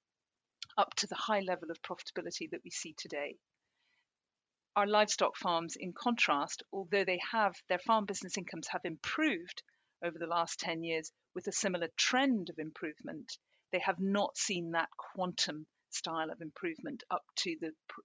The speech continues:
levels of profitability that dairy farming is seeing, uh, over the last couple of years. And so this is the kind of evidence that, um, that is,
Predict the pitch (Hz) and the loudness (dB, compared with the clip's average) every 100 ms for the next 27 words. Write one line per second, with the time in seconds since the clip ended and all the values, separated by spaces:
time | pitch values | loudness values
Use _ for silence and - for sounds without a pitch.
0 | 185 185 185 175 - - - 151 - 139 | -2 0 2 -2 -6 -10 -12 -12 -10 -10
1 | 147 - 156 - - 160 151 - - 147 | -10 -10 -12 -12 -10 -10 -8 -10 -10 -10
2 | 151 156 _ _ _ _ - 170 - 156 | -10 -14 _ _ _ _ -12 -4 -2 -2
3 | 160 160 _ _ - 151 147 - 175 170 | -4 -8 _ _ -8 -6 -6 -4 -6 -4
4 | 160 147 160 - - - - - - - | -4 -4 -4 -8 -10 -14 -14 -12 -12 -12
5 | - - _ _ - - - - - 220 | -14 -16 _ _ -20 -16 -16 -12 4 6
6 | 220 247 208 277 - 285 - - - 262 | 8 6 6 2 2 2 -2 -6 4 6
7 | 247 226 - 170 175 160 165 - - _ | 6 4 -2 -4 -4 -8 -6 -6 -6 _
8 | _ _ - 185 - - - - 175 165 | _ _ 0 0 2 0 0 -2 0 0
9 | 165 165 175 208 - 180 170 | 0 -4 -8 -10 -2 0 0